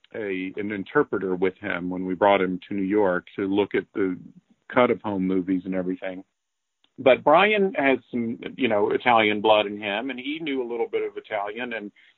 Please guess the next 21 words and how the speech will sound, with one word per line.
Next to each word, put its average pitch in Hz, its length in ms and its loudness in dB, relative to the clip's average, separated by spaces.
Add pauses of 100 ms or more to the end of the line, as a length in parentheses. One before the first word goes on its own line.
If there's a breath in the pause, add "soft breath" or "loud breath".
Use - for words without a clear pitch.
so 127 100 0
they 123 120 2
were 165 240 0
able 120 240 -4
to 107 80 -16
communicate 104 600 -8
pretty 135 300 -8
easily. 98 540 -4 (800 soft breath)
And, 117 260 0
uh, 120 300 4 (760)
and 117 180 -2
so 127 140 0
he 147 120 -6
wanted 117 360 -2
him 113 180 -4
again. 101 460 -4
Now, 113 180 0 (240)
Brian 151 440 0
had 131 120 -8
originally 117 1300 -4 (320)
discovered 151 680 0